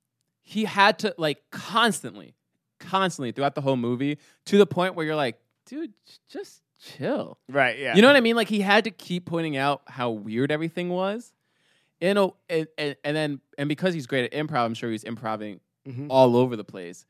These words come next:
Speaker 2: Yeah.
Speaker 1: Um, and so, like, what we get, we're, like, scene after scene after scene of him being like, like, "What are you talking about? It's cold in here. It, it, it's, it's hot in here. Like, why are you cold? Like,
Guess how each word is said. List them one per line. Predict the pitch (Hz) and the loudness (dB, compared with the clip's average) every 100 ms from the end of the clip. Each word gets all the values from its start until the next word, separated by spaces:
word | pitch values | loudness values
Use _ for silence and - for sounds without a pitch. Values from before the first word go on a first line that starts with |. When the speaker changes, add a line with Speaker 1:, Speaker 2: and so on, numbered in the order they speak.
| - | -10
Speaker 2:
Yeah. | 104 87 85 | -8 -6 -2
Speaker 1:
Um, | 123 117 113 104 _ _ _ _ _ _ _ | 2 2 -2 -8 _ _ _ _ _ _ _
and | 139 139 | -6 -6
so, | - 160 | -2 0
like, | 143 139 127 - _ _ _ _ _ _ - | 2 2 0 -6 _ _ _ _ _ _ -6
what | 117 185 - | 4 4 4
we | 170 | -2
get, | 123 - 147 - | -4 -2 -2 0
we're, | 143 | -2
like, | 131 113 | -2 -2
scene | - - 165 175 | -8 -8 -2 0
after | 170 156 | 0 -2
scene | 123 - 143 | -8 -6 -4
after | 139 127 | -4 -6
scene | 113 - 117 127 151 | -10 -12 -8 -6 -6
of | 123 117 | -8 -6
him | 131 | -6
being | 123 127 117 | -4 -4 -4
like, | 113 101 _ _ _ _ _ _ _ _ | -6 -8 _ _ _ _ _ _ _ _
like, | - 123 - - _ _ _ - | -2 0 0 -8 _ _ _ 4
"What | 269 | 4
are | |
you | 302 | 6
talking | 285 302 | 6 6
about? | 247 160 - | 6 4 6
It's | 240 | 6
cold | - 302 311 | 8 8 8
in | 254 | 6
here. | 190 170 - | 2 0 -2
It, | 180 202 | -2 0
it, | 214 - | -2 -2
it's, | 208 247 | -4 0
it's | 262 | 2
hot | 269 294 226 | 6 4 4
in | |
here. | 185 131 | 2 4
Like, | 143 135 | 2 2
why | 214 | 6
are | 302 | 6
you | 294 | 6
cold? | 285 277 269 180 | 6 8 8 6
Like, | 180 | 2